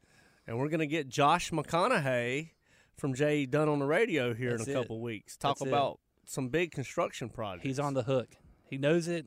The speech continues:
Speaker 2: He's been communicating. We can't wait to have him.
Speaker 1: Is he
Speaker 2: There's a
Speaker 1: like a
Speaker 2: bunch of kids, uh,
Speaker 1: catfish?
Speaker 2: he, he, I don't know if he's more, he's probably more like a, like a striped bass.
Speaker 1: I'm a catfish fisherman.
Speaker 2: I understand. I understand. I don't see old Josh eating chicken livers, but maybe he would. We can ask him.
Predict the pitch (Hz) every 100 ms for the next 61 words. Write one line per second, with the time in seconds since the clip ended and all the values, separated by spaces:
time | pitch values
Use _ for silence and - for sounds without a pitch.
0 | - 135 123 131 131 135 135 120 139 131
1 | 127 117 110 123 117 117 113 113 104 131
2 | 190 175 117 147 196 226 349 381 - -
3 | - _ - - 175 180 - - 156 214
4 | 180 151 127 117 220 - 254 190 135 131
5 | 127 120 117 110 - - _ - - _
6 | _ _ 131 123 - 127 120 117 113 -
7 | 247 240 - 170 123 127 110 - 110 -
8 | 110 147 180 - 208 135 - _ - 120
9 | 117 - 120 104 - _ _ _ - 190
10 | - 202 180 143 156 - 139 120 139 120
11 | 107 107 107 123 196 277 160 117 104 107
12 | _ - 156 117 156 - 104